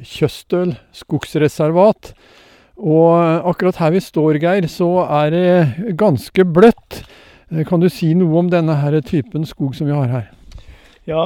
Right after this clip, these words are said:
Speaker 2: eh, nå står jeg bokstavelig talt og, og trår i, i torvmose her.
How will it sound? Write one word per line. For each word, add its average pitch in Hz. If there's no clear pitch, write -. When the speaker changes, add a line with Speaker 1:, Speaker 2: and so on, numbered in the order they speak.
Speaker 2:
eh, 165
nå 170
står 160
jeg 160
bokstavelig 160
talt 143
og, 165
og 170
trår 147
i, 165
i 160
torvmose 135
her. 220